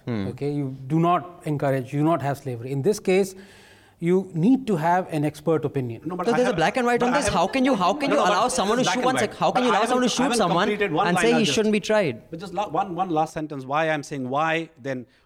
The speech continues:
Speaker 3: you would. So what happens is that the arm is the civilian government. It's a, it's a, it's all ironic that the country is run by a civilian government.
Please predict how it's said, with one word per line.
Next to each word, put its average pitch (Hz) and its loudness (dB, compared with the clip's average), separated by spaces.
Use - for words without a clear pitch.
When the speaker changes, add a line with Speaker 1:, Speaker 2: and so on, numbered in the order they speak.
Speaker 3:
you 147 -6
would. 139 -6
So - -8
what 180 -4
happens 208 -6
is 196 -10
that 196 -6
the 180 -14
arm 202 0
is - -20
the - -8
civilian 214 2
government. 120 -2
It's - -8
a, 156 -4
it's 165 -4
a, 185 -2
it's 151 -6
all 175 2
ironic 160 2
that 160 -2
the 143 -10
country 175 -4
is 127 -8
run 160 0
by 156 0
a 143 0
civilian 170 -2
government. 165 -4